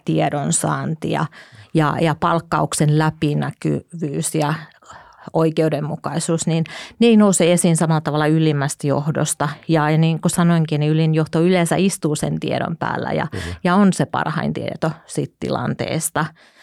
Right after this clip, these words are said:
Speaker 1: Mut nää on semmosia, että, että siellä keskijohdossa ja asiantuntijatasolla niin selkeästi vastauksissa korostui se, että riittämätön tiedonsaanti ja,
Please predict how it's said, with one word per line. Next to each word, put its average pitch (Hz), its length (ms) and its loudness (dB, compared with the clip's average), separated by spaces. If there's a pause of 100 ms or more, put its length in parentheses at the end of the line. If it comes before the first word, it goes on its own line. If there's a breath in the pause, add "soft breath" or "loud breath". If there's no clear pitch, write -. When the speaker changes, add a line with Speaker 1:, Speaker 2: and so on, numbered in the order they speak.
(140 loud breath)
Speaker 1:
Mut 160 200 0
nää 240 100 4
on 254 60 4
semmosia, 196 360 4
että, - 200 -4
että 170 160 -2
siellä 165 140 0
keskijohdossa 151 800 0
ja 139 120 0
asiantuntijatasolla 147 1080 -2
niin 147 220 -2
selkeästi 151 600 -2 (100)
vastauksissa 170 560 -2
korostui 165 440 0
se, 151 220 0
että 147 240 -4 (320 loud breath)
riittämätön 147 680 0
tiedonsaanti 147 920 -2
ja, 151 180 -2